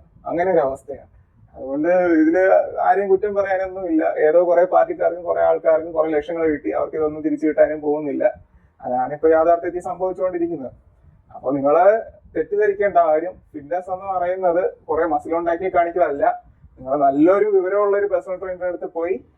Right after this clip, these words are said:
പേഴ്സണൽ ട്രെയിനിങ് എടുത്ത് നിങ്ങളുടെ ഫിറ്റ്നസ് ഡെവലപ്പ് ചെയ്യുക. ഒരു പേഴ്സണൽ ട്രെയിനറിനെ അത് പറഞ്ഞു തരാൻ പറ്റുള്ളൂ. ഒരു ഡോക്ടറിനെ പറഞ്ഞു തരാൻ പറ്റില്ല, ഒരു ഫിസിയോതെറാപ്പിസ്റ്റിനെ പറഞ്ഞു തരാൻ പറ്റില്ല, മറ്റാർക്കും പറഞ്ഞു തരാൻ പറ്റില്ല.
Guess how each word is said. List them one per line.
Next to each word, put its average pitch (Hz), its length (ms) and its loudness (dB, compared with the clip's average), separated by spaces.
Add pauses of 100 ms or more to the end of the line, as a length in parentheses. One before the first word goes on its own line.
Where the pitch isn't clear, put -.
(180)
പേഴ്സണൽ 147 260 -4
ട്രെയിനിങ് 165 280 -2
എടുത്ത് - 460 -4
നിങ്ങളുടെ 143 220 -10
ഫിറ്റ്നസ് 147 360 -8
ഡെവലപ്പ് 139 380 -2
ചെയ്യുക. - 280 -10 (300)
ഒരു 165 140 0
പേഴ്സണൽ 170 380 -2
ട്രെയിനറിനെ 156 460 -2
അത് 156 220 -2
പറഞ്ഞു 143 280 -2
തരാൻ 139 160 -2
പറ്റുള്ളൂ. 123 360 -12
ഒരു 135 100 -6
ഡോക്ടറിനെ 139 400 -2
പറഞ്ഞു 151 260 -2
തരാൻ 156 160 0
പറ്റില്ല, 156 500 0 (220)
ഒരു 143 140 -8
ഫിസിയോതെറാപ്പിസ്റ്റിനെ 160 840 -2
പറഞ്ഞു 165 220 -2
തരാൻ 165 160 2
പറ്റില്ല, 160 420 -6 (220)
മറ്റാർക്കും 185 560 0
പറഞ്ഞു 180 220 -2
തരാൻ 156 200 0
പറ്റില്ല. 131 220 -20